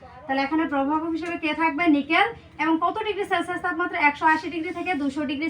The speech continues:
সেলসিয়াস তাপমাত্রা, ঠিক আছে? তাহলে দেখো এই যে একটা বন্ড ভাঙবে, তাহলে আমি কিন্তু এই বিক্রিয়াটা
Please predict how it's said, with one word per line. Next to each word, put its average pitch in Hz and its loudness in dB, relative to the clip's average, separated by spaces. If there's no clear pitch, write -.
সেলসিয়াস 294 4
তাপমাত্রা, 233 -2
ঠিক 381 -2
আছে? 339 0
তাহলে 330 4
দেখো 330 4
এই 370 -4
যে 339 8
একটা 330 4
বন্ড 320 6
ভাঙবে, 277 2
তাহলে 320 2
আমি 311 4
কিন্তু 359 -6
এই 302 0
বিক্রিয়াটা 320 0